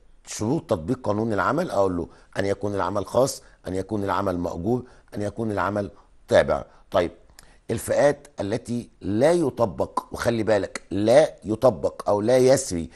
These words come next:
أو الفئات المستثناة من تطبيق قانون العمل.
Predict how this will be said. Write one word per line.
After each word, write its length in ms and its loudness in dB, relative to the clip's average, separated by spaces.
أو 120 4
الفئات 380 2
المستثناة 760 -2
من 160 -2
تطبيق 380 -4
قانون 240 -2
العمل. 340 -6